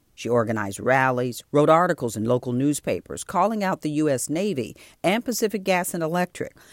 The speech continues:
for leaving toxic waste in the predominantly black community of Bayview Hunters Point, which now has the highest number of cases of asthma and respiratory disease in San Francisco County. Emery Harrison took her claims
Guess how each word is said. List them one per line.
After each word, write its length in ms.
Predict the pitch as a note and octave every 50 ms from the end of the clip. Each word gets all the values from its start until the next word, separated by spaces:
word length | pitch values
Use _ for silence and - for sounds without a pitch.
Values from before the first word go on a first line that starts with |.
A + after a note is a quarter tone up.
| - -
for 140 | D3+ D3
leaving 300 | D#3 E3+ E3 D3 C#3+ C#3
toxic 520 | C3 - G#3+ A3 B3+ C4 - - - F#3 -
waste 340 | D3+ F3+ F#3+ C#3+ A2+ - -
in 60 | A#2
the 80 | A2
predominantly 600 | - C#3+ B2+ A#2 C#3 E3+ D#3+ C3+ E2+ - C#3+ C3
black 340 | A#2 - C#3+ D3 D#3 D3+ -
community 500 | - - B2+ C#3 D#3+ E3 D3 A#2+ G#2+ G#2
of 80 | A2+ B2
Bayview 400 | A#2+ C3 B2+ C3 B2 B2+ C3 B2
Hunters 300 | B2+ C3 B2+ B2+ B2 -
Point, 400 | - - C#3 F3 - G2+ - - _ _ _ - - - _
which 240 | C3 C#3 C#3 -
now 240 | D#3 E3+ F#3+ D4+ D4+
has 240 | G3+ F#3+ E3 C#3+ -
the 100 | - B2+
highest 560 | B2 - - G3+ A3+ B3+ B3 G#3 D#3+ B2+ -
number 300 | - B2 A2+ F#2+ D#2 F#2
of 120 | G#2 - -
cases 440 | - D3+ C3+ B2 - - A#2+ A2
of 100 | B2 G2
asthma 520 | A#2+ B2 C3+ C#3+ D3 D3 - E3 E3+ E3+ E3 - - - - -
and 220 | - E3 D#3+ D#3
respiratory 580 | E3 G3 G#3+ - - F3+ D3 - C#3 A#2+ A#2 A2
disease 480 | G2 G#2+ G#2+ G2+ G2+ F#2+ G2+ A2 B2 -
in 220 | - D#3 D3+ C#3
San 240 | - - C#3+ B2 A2+
Francisco 520 | - C3+ A#2 - - A2+ - - - B2+
County. 520 | A#2+ - D#3+ C#3+ C3+ A#2+ G#2+ D#2 - - _ _ _ _ _ _
Emery 360 | C3+ C3 C3+ C3+ C3 B2+ C#3
Harrison 500 | C3 F3 G#3+ A3 G#3+ G3 E3+ - - C3
took 240 | B2 - - A#3 A#3
her 120 | A3+ D#3+ B2
claims 460 | - C3+ A2 A2 A2+ A#2 - -